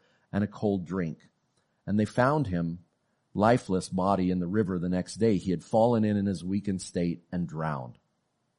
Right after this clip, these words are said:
as his beloved had years earlier. They buried him beside his second fiancée, and he was all but forgotten, Crazy Old Joe. Shortly before his death, somebody, one of his friends, was sitting with him, going through his papers, trying to get it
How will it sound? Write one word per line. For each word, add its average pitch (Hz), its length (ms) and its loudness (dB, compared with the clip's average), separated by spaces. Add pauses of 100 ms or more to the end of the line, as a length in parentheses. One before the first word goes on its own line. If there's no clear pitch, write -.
(420)
as 90 120 -4
his 82 140 -6
beloved 82 380 -2
had 82 240 -2
years 85 240 -4
earlier. 85 340 -6 (240)
They 104 80 2
buried 120 380 4
him 123 80 0
beside 104 440 2
his 101 180 -4
second 98 360 -2
fiancée, 87 720 -2 (540)
and 104 100 0
he 135 60 6
was 127 160 0
all 120 160 2
but 135 160 -2
forgotten, 135 640 -2
Crazy 117 400 0
Old 117 220 -2
Joe. 113 420 0 (1300)
Shortly 175 420 0
before 117 320 0
his 101 180 0
death, 92 460 0 (800)
somebody, 143 480 2
one 127 140 0
of 135 60 2
his 127 140 -2
friends, 120 320 0
was 104 160 -4
sitting 117 260 2
with 98 200 -2
him, 107 120 2
going 127 300 2
through 131 180 -4
his 120 120 -2
papers, 123 480 0
trying 131 240 -2
to 117 80 0
get 131 260 0
it - 180 -4